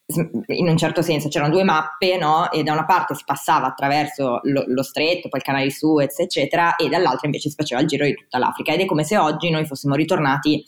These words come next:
a, eh, <laughs> ce-, centinaia di anni fa, un pa-, almeno duecento anni fa,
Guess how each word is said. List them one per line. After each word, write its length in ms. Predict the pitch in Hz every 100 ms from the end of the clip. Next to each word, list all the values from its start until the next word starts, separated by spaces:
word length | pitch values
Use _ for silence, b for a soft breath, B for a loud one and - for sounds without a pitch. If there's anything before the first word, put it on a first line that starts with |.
| B B B B
a, 340 | - 160 165 165
eh, 1200 | 170 139 156 151 156 196 - 175 170 143 175 -
<laughs> 20 |
ce-, 260 | 165 185 -
centinaia 640 | - 175 156 175 220 185
di 80 | 165
anni 240 | 160 175 202
fa, 320 | 175 156 175
un 220 | 151 147
pa-, 160 | 143 -
almeno 320 | 131 143 131
duecento 360 | 131 143 147 135
anni 160 | 202
fa, 220 | 220 226